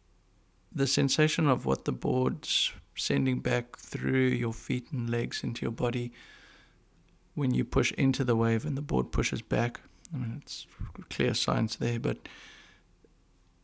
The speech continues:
you can have too much of that, and that can either be frustrating or something you can't overpower or control. And you can have too little, and that's where you become a passenger and not a pilot.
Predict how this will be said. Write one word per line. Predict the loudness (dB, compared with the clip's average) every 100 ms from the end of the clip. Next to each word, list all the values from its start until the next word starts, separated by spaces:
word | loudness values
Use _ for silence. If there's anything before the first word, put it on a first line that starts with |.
| -4
you | -2
can | 2 4 4
have | 2 0
too | 2 4
much | 6 4 2
of | 0
that, | 0 0 0
and | 0 0 -4 -10 -20 -20 _ -6
that | 0 2
can | 2 2
either | 4 4
be | 2 0
frustrating | 0 -2 4 2 4 0
or | 0 0 -2 -4 -10 -16 -6
something | -2 0 2 0
you | 0
can't | 4 4 4
overpower | 0 0 0 2 4 2
or | 0 0
control. | 0 2 4 4 2 -6 -20 -20 -20 -20 -20 _ _ -2
And | 2
you | 2
can | 4 2
have | 2
too | 2 4
little, | 6 6 4
and | 4 2 0 -2 -12 -20 -20 _ _ _ -6
that's | 0 2 0 0
where | 2
you | 2
become | 0 0 0 2 2 0
a |
passenger | -2 2 2 2 0 0
and | 2 2
not | 0
a |
pilot. | -2 0 0 0 -6